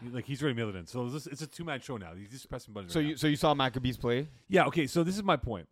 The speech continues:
Speaker 1: Um, you're right. It, like, the LaSalle Warrior midget team is loaded with talent. They're loaded with, with burners. They're loaded with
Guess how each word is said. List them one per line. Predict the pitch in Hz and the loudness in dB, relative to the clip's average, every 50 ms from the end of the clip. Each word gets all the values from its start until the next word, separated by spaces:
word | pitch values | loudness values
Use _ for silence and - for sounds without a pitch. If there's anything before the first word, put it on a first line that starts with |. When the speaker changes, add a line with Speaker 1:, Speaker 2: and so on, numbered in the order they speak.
| _ _ | _ _
Speaker 1:
Um, | - 143 143 139 139 135 135 131 131 131 131 127 123 - _ _ _ _ _ _ _ _ _ _ - | -4 -2 0 2 2 0 0 -2 -4 -6 -8 -10 -12 -14 _ _ _ _ _ _ _ _ _ _ -2
you're | 165 170 170 | 2 4 6
right. | 143 113 - _ _ - | 4 4 2 _ _ -2
It, | 139 139 135 127 107 - 135 | 0 0 0 0 -2 -2 -2
like, | 131 123 107 | -2 0 0
the | 127 127 98 107 | -2 -4 -2 -4
LaSalle | 131 123 - - 156 160 156 | -6 -4 -2 0 2 2 2
Warrior | 131 127 131 127 127 131 131 120 | 2 4 4 4 4 2 0 0
midget | 117 113 107 - 117 107 | -2 -4 -4 -6 -10 -14
team | - 117 113 104 98 | -10 -10 -8 -6 -6
is | 95 90 85 82 80 82 82 - - - - - _ _ _ _ | -6 -8 -8 -10 -12 -16 -18 -20 -20 -20 -20 -20 _ _ _ _
loaded | 110 104 98 101 107 113 107 113 107 | -16 -12 -6 -2 -2 0 0 0 -2
with | 98 92 - - | -2 -4 -6 -8
talent. | - - - 117 123 131 135 143 147 - - - _ _ 104 | -10 -6 -4 -2 -2 -2 -2 -4 -6 -12 -18 -20 _ _ -10
They're | 104 101 | -10 -6
loaded | 98 107 107 107 104 98 92 | -4 -4 -4 -4 -4 -4 -6
with, | 92 90 85 _ _ - | -10 -12 -14 _ _ -16
with | 104 98 82 _ - | -14 -14 -14 _ -6
burners. | 110 117 123 131 139 139 143 117 | -2 -2 -2 -2 -2 -4 -6 -6
They're | 110 104 | -6 -6
loaded | 92 101 104 104 98 | -4 -2 0 0 0
with | 95 90 | -2 -4